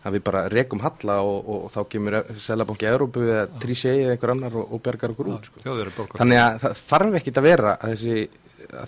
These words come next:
Speaker 1: þetta sem við erum að ganga gegn núna verði endilega svo neikvætt fyrir evruna. Ég held að þetta gæti líka markað ákveðna stefnu að því leytinu til að nú er öllum ljóst að hver og ein þjóð ber ábyrgð á sínum eigin ríkisfjármálum.
Speaker 2: Já, já.
Speaker 1: Og ég meina, Grikkir skuldsettu sig sjálfir, það voru ekki,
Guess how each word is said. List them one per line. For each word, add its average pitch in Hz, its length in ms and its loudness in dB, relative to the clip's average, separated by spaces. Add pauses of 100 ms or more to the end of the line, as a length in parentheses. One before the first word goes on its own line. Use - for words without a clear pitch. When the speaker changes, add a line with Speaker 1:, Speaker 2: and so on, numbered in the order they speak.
Speaker 1:
þetta 123 180 -2
sem 123 80 -2
við 117 60 2
erum 113 100 2
að - 120 -6
ganga 127 180 -2
gegn 117 240 0
núna 127 240 0 (500)
verði 143 300 4
endilega 135 400 4
svo 151 180 4
neikvætt 143 460 2
fyrir 135 180 2
evruna. 156 320 -2 (140)
Ég 110 160 -2
held 107 80 -8
að 104 80 -10
þetta 113 160 -4
gæti 104 160 -2
líka 143 320 -2
markað 123 400 2
ákveðna 117 260 -2
stefnu 127 500 0 (360)
að - 80 -10
því 143 140 0
leytinu 123 260 -2
til 151 200 4 (440)
að 110 320 4
nú 135 140 6 (100)
er 147 80 8
öllum 143 240 2
ljóst - 380 -8 (340)
að 113 140 -2 (100)
hver 143 320 6
og 127 100 2
ein 135 140 2
þjóð 156 260 4
ber 135 140 4
ábyrgð 139 240 2
á 127 80 2
sínum 135 160 0
eigin 139 160 0
ríkisfjármálum. 139 420 -8 (540)
Speaker 2:
Já, 104 80 -10
já. 110 80 -14 (240)
Speaker 1:
Og 107 80 0
ég 110 60 4
meina, 110 100 4
Grikkir 123 480 2
skuldsettu 127 480 -4
sig 117 80 -4
sjálfir, 160 320 -4
það 104 140 -10
voru 107 100 -12
ekki, - 140 -16